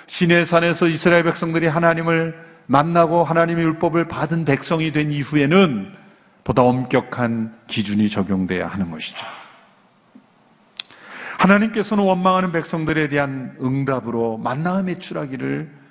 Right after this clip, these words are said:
보내주셨죠. 저녁에는 메추라기, 아침에는 만나.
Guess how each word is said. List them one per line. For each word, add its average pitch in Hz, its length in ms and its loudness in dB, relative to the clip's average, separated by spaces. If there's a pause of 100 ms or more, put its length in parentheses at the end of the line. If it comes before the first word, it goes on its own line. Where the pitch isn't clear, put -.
(160)
보내주셨죠. - 800 -10
저녁에는 127 500 -2
메추라기, 110 760 -2 (220)
아침에는 101 500 -4
만나. 90 400 -10